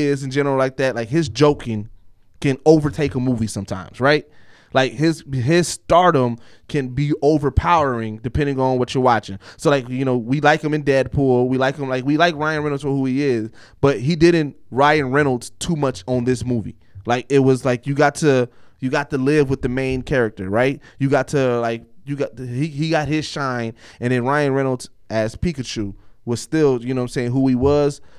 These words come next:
Um, but it wasn't over the top. It was pretty, it was pretty dope the way they, everything, and, and then, um,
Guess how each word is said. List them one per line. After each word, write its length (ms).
Um, 500
but 320
it 80
wasn't 440
over 240
the 80
top. 280
It 60
was 180
pretty, 360
it 100
was 100
pretty 200
dope 240
the 80
way 140
they, 200
everything, 640
and, 340
and 100
then, 300
um, 540